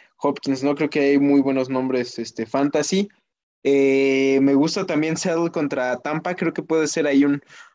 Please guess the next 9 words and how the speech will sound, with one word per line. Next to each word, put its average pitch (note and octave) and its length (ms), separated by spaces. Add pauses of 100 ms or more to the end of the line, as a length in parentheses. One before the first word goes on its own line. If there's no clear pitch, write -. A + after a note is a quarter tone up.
(160)
un C#3 400
juego D#3 380
muy D3 340
fantasy, C#3 560
¿no? C3+ 160
Sabemos C3+ 440
de B2+ 100
Seattle C3+ 320
está B2 480